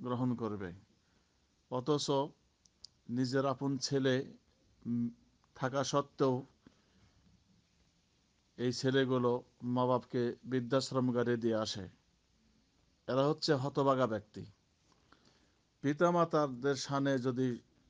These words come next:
বরদোয়া না করা যায়, তাহলে কত বড় জঘন্যতম ব্যক্তি যারা পিতামাতাকে এইভাবে কষ্ট দেয়। অথচ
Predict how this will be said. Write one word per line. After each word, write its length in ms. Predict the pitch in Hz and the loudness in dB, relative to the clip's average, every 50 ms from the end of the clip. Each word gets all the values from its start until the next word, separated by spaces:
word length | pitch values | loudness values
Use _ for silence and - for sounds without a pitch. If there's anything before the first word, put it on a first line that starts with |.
| _ _ - - 92 113 110 | _ _ -20 -18 -14 -6 -2
বরদোয়া 400 | 120 123 123 123 123 143 143 147 | -2 0 0 -2 0 2 2 4
না 140 | 147 143 135 | 4 2 2
করা 280 | 135 135 127 120 113 | 2 2 2 2 0
যায়, 240 | 104 107 104 95 82 - _ _ _ _ _ _ _ _ _ _ _ _ _ _ _ _ _ _ _ _ _ _ - | 0 -4 -6 -8 -10 -14 _ _ _ _ _ _ _ _ _ _ _ _ _ _ _ _ _ _ _ _ _ _ -4
তাহলে 260 | 131 131 143 151 151 139 | -2 0 0 0 0 2
কত 220 | 165 165 165 170 | 2 2 4 4
বড় 340 | 185 175 180 180 175 175 170 - - _ _ _ _ _ _ _ _ - 117 123 | 4 4 6 4 4 4 0 -2 -10 _ _ _ _ _ _ _ _ -18 -16 -6
জঘন্যতম 800 | - 143 143 147 160 202 208 202 202 196 190 170 165 185 170 160 | -2 0 0 2 2 4 4 4 4 2 2 0 0 0 0 2
ব্যক্তি 580 | 143 151 147 143 - - - 139 131 120 98 - _ _ _ _ _ - | 4 4 4 4 2 -2 0 0 0 0 -2 -6 _ _ _ _ _ -6
যারা 260 | 123 135 135 135 131 | -2 0 2 2 2
পিতামাতাকে 760 | 131 - 151 147 156 147 139 139 131 143 147 135 131 - 135 | 2 0 -2 0 2 2 2 2 0 0 -2 -2 -2 -4 0
এইভাবে 400 | 139 160 165 160 160 156 147 135 | 0 2 2 4 4 2 2 2
কষ্ট 300 | - 135 127 - - - | 2 0 0 0 -2 -6
দেয়। 240 | 120 98 104 92 80 - - _ _ _ _ _ _ _ _ _ _ _ _ _ _ _ _ _ _ - | -4 -2 -4 -4 -6 -8 -14 _ _ _ _ _ _ _ _ _ _ _ _ _ _ _ _ _ _ -6
অথচ 400 | - 123 135 175 175 165 165 | -6 -2 2 2 2 4 4